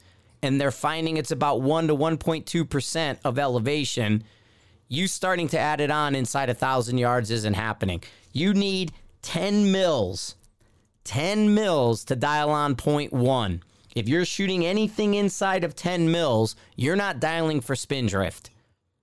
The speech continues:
Okay, you're dialing for something completely different. So think about what your elevation you're dialing is and how many clicks you're adding on for this perception of Spindrift you're seeing. Not so much.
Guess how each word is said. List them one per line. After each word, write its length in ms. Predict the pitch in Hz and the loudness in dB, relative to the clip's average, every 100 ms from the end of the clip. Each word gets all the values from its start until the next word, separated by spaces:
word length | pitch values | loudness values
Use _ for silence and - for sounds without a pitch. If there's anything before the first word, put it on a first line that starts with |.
| _ | _
Okay, 200 | - 127 | -4 -2
you're 200 | 127 135 | 0 0
dialing 360 | 135 156 160 151 | 0 0 -2 -2
for 100 | 170 | -6
something 400 | - 165 175 165 | -4 -4 -2 0
completely 560 | 180 - 165 165 165 | 0 0 -2 -2 -4
different. 360 | 151 156 - 110 | -2 -2 -2 -4
So 120 | 113 | -4
think 260 | 117 175 208 | -4 -4 -2
about 340 | 190 196 - - - _ _ - | 0 0 -2 -8 -20 _ _ -8
what 240 | 127 175 208 | -2 -2 2
your 160 | 220 | 0
elevation 580 | 214 208 180 190 - 180 | 2 0 0 -2 -2 0
you're 140 | 175 | 0
dialing 480 | 147 156 160 147 123 | 0 0 0 0 0
is 220 | 123 120 | 0 0
and 120 | 101 95 | 0 -2
how 280 | 143 175 | -2 0
many 280 | 180 175 170 | 2 0 -2
clicks 440 | - - 156 - 143 | -4 -4 -4 -2 -2
you're 140 | 143 | 0
adding 360 | 143 143 135 139 | 0 0 -2 0
on 420 | 143 117 101 110 _ _ - _ - | 0 2 2 0 _ _ -20 _ -20
for 640 | - - 175 165 160 160 | -8 2 6 6 6 2
this 280 | 123 147 151 | 0 -2 -2
perception 680 | - 135 - 160 143 - 139 | -4 -6 -2 -4 -4 -2 -2
of 100 | 110 | -2
Spindrift 680 | - - 143 120 107 - | -4 -4 -2 0 0 -2
you're 80 | 107 | -6
seeing. 420 | - 120 95 85 - _ _ _ _ _ _ _ _ _ _ _ | -4 -2 -2 -4 -10 _ _ _ _ _ _ _ _ _ _ _
Not 520 | 117 110 107 120 131 - | 0 4 4 2 -2 -2
so 100 | 113 | 0
much. 380 | 95 - - | 0 -4 -14